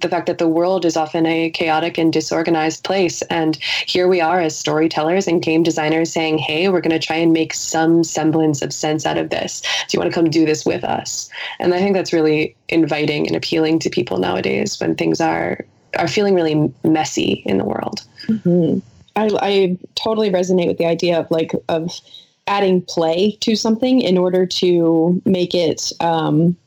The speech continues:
Speaker 2: to, to make it motivating and make it really accessible and fun for people. Uh, I, I do this for myself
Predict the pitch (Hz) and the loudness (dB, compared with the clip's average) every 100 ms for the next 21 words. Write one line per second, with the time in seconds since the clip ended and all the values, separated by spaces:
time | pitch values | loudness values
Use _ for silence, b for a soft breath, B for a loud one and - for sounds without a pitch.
0 | _ - - _ - 208 - 196 185 180 | _ -20 -20 _ -4 -4 0 2 2 2
1 | 175 170 175 170 147 156 160 165 - - | 2 2 2 2 0 0 2 2 0 0
2 | 156 147 160 - - 160 156 175 151 170 | 2 2 0 -2 -4 -4 -2 0 2 0
3 | - 160 156 170 170 165 127 - 185 B | 0 -2 0 -2 0 0 0 -2 -4 B
4 | B B B - 175 165 - 196 - 196 | B B B -4 0 0 0 0 0 2
5 | 233 233 - 196 185 185 | 2 0 0 0 0 -2